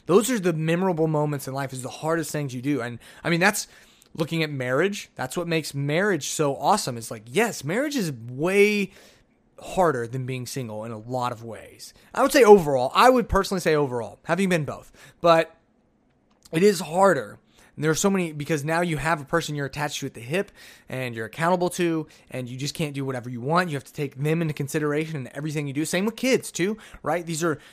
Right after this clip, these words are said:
these are extremely hard steps in life. But what, but, so why do people do them? Because through that difficulty, you have something more beautiful, more joyful. Like, you, your threshold of happiness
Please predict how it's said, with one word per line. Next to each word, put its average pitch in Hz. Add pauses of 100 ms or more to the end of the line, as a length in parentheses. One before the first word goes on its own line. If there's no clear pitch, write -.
these 196
are 165 (160)
extremely 220
hard 185
steps -
in 139
life. 127
But 147
what, 165 (220)
but, 156
so 170
why 196
do 208
people 185
do 156
them? - (240)
Because 160 (880)
through 208
that 160
difficulty, 277 (240)
you 170
have 185
something 185
more 202 (220)
beautiful, 156 (160)
more 196 (220)
joyful. 147
Like, 139
you, 160
your 143
threshold 180
of 143
happiness 160